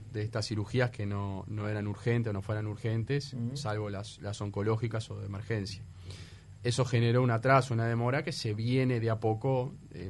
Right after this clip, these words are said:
Speaker 1: volviendo a la, a la normalidad. Eh, se están haciendo, eh,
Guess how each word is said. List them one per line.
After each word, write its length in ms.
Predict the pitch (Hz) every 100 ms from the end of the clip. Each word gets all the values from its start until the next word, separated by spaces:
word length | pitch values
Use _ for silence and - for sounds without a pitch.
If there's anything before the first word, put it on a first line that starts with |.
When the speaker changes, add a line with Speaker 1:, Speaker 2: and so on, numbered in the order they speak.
| 107
Speaker 1:
volviendo 440 | 107 101 110 113
a 40 | 104
la, 180 | 98
a 180 | 90 -
la 120 | 104
normalidad. 760 | 101 104 101 101 104 98 104 98 - -
Eh, 240 | 85 - 104
se 160 | 110
están 200 | 104 123
haciendo, 640 | 127 - 127 135 151 180 185 - - - - - 92
eh, 600 | 101 98 95 95 95